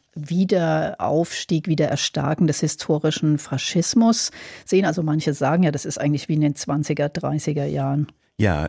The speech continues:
Speaker 2: ähm, stimmt. Also es gibt ja auch diese Wiederkehr des Wortes nie wieder oder so. Aber die Antwort auf die Frage ist, glaube ich, ein sehr klares Nein. Nein, aber. Also niemand von uns in der Redaktion, denke ich, glaubt, dass der Faschismus in seiner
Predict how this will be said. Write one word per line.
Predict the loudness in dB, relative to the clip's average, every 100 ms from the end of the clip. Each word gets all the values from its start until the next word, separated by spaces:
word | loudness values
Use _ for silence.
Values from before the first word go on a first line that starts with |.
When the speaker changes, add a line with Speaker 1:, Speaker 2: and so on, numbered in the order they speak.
| -2
Speaker 2:
ähm, | 0 0 0
stimmt. | -2 -4 -4 _ _ 0 4 4 2 -2 -2
Also | -2
es | 0
gibt | -4 -2
ja | -2
auch | -2
diese | -4 -4 2 2 2 -2 -6
Wiederkehr | -4 2 2 0 -4 0 2 2 0 -6 -4
des | -4 -2 0
Wortes | 2 2 0 2
nie | 4 4 4
wieder | 2 2 0 -2 -4
oder | -2 0
so. | 0 0 -6 -14 -10 -4
Aber | 2 2
die | 2
Antwort | 2 2 2
auf | 0 -2
die | -4
Frage | 0 0 2 0
ist, | -4 -2
glaube | 0 0
ich, | 0
ein | 0
sehr | 0 -2
klares | 0 0 0 -2 2
Nein. | 2 4 0 -4 -10 _ _ _ 0
Nein, | 4 4 2 0
aber. | 0 2 0 -4 -4
Also | 0 2
niemand | 2 4 2 0
von | -4
uns | -4 -2
in | 0
der | 0
Redaktion, | -2 -6 -4 -2 0
denke | -2 -2 -4
ich, | -6 -10 -12 -6
glaubt, | -2 -2 -4 -6
dass | -4 -2
der | 0 2 -2
Faschismus | -8 -4 -2 0 -2 -2 -4
in | 0 2
seiner | 4 4 2